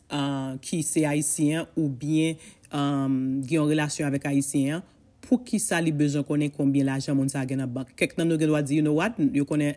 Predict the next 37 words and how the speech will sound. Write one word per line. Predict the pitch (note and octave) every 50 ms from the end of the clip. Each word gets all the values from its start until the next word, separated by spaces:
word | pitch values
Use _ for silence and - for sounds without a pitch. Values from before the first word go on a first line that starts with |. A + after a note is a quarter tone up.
| -
Ayiti | - C#3+ C#3+ C#3+ - - C#3+
se | - -
yon | D3 C#3 B2
peyi | - C#3+ D3 C#3
pòv | - - C#3+ C3+ B2+
li | C#3 C#3+ D3 E3
ye. | G3+ A3+ A#3+ B3 B3+ B3+ B3+ - - - - - -
Anpil | C#3+ C#3+ - D#3+ D#3
moun | D3+ C#3+
pa | D3 C#3+
gen | D3 D3 D3
lajan. | C#3 C#3 C3+ F#3 G3+ F#3+
Poukisa | - E3+ - - - D3+
yo | C#3+ C3
poze | C#3+ C#3 B2+ C3
kesyon | - C#3 C3+ - C#3+ C3
sa | - - - - - - - - - - - _ - _
yo? | E3 G#3 C4+ F4+ A4 A4 - - - - - _ _ C4+ G4
Bezwen | A4+ B4+ F#4+ A#3+ G#3 -
konnen | F3+ E3 E3+ F#3+ G3 - - -
èske | - F3+ E3+ - - - - A#3+ B3 B3 B3 - -
ou | - - -
envesti | - F#3 E3+ C#3+ C#3+ D#3+ D3+ - - - - - A#3+ A#3
nan | G3 E3 D3 -
peyi | - D#3+ E3 F3+ G3+
w, | G3+ - - _
oubyen | F3+ E3 D3 F3 D#3+
èske | D#3+ D#3 - -
ou | D#3+
gen | C#3+ D#3+
yon | D#3
sòt | - F3 D3+
de | C3+ C#3+ D3+ D3
atachman | C#3 - - E3 C3+ - - - - - G#3+ B3+ D#4+ A#3
nan | E3 C#3+
peyi | - - - -
w? | - -